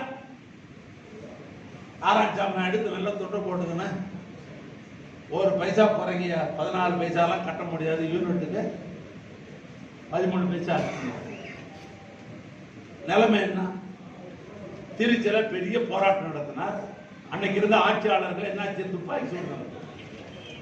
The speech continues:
துப்பாக்கி சூடு நடந்தது. திருச்சி நடந்ததா? ஆட்சிக்கு வந்த கலைஞர் சொன்னார்,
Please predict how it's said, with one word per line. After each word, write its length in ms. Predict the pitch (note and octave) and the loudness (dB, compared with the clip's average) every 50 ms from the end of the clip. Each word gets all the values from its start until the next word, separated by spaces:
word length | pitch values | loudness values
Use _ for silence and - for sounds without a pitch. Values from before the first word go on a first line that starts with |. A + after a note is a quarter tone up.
| - - - - - - - - - - - - - - - - - - - - - - - - - | -12 -12 -12 -12 -12 -14 -14 -14 -14 -12 -12 -12 -12 -12 -12 -12 -12 -12 -12 -12 -12 -12 -12 -12 -10
துப்பாக்கி 440 | - F3+ - - C#4+ C#4 B3+ - B3 B3+ | -10 -8 0 4 4 6 6 4 2 2
சூடு 260 | G3+ G#3 F#3 F3 E3+ | 2 2 0 0 0
நடந்தது. 320 | D3 D3 - - - - - - - - - - | -2 -4 -4 -6 -8 -8 -10 -12 -12 -12 -6 -2
திருச்சி 300 | F3+ F#3+ F#3+ F#3 E3+ C#3 - - - - - - - - - - - - - - - - - - - - - - - - - - - B2 | -2 0 0 0 -2 -4 -6 -6 -8 -10 -12 -12 -14 -14 -14 -16 -16 -16 -16 -16 -16 -16 -14 -14 -14 -12 -12 -14 -14 -14 -16 -14 -8 -4
நடந்ததா? 440 | D#3 F#3+ F#3+ - - - - - - - - - - - - - - - - - - - - - - - - - - - - | -2 0 0 0 0 0 -2 -4 -4 -6 -6 -10 -10 -12 -14 -14 -16 -16 -16 -16 -16 -16 -16 -16 -16 -16 -16 -16 -16 -6 0
ஆட்சிக்கு 440 | - G3 B3 B3+ B3 B3 A3 A3 A3+ | 6 8 8 8 8 6 2 2 2
வந்த 140 | A3 G#3+ G#3 F#3+ F3+ | 0 0 -2 -4 -4
கலைஞர் 420 | G#3 A#3+ A#3 A#3 A3 G#3+ - - G#3 | -4 -4 -2 0 0 0 0 -2 -4
சொன்னார், 320 | G3+ G3+ G3+ G3 G3 - | -4 -4 -2 -2 -4 -4